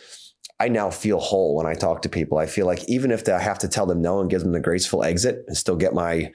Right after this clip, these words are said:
referrals from, from clients like that, I still feel like I was able to guide them on their journey and not just say, "Nope, sorry, don't do that." Or better yet, like most in the industry,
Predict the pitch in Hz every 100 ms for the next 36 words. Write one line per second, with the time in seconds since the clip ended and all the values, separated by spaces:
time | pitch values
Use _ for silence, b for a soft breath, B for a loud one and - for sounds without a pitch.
0 | B 87 - 87 110 - 117 107 101 104
1 | 92 92 92 107 - 107 113 120 120 B
2 | B - 101 - 131 123 120 110 - _
3 | _ - 123 120 104 101 - 92 87 -
4 | 98 101 - 82 65 78 92 85 80 76
5 | 73 - 85 78 73 85 80 73 71 -
6 | 90 85 95 98 - - 92 - 104 85
7 | 82 160 - 117 110 107 107 98 98 92
8 | 82 - 98 90 95 101 - 85 82 101
9 | 113 87 85 82 - 87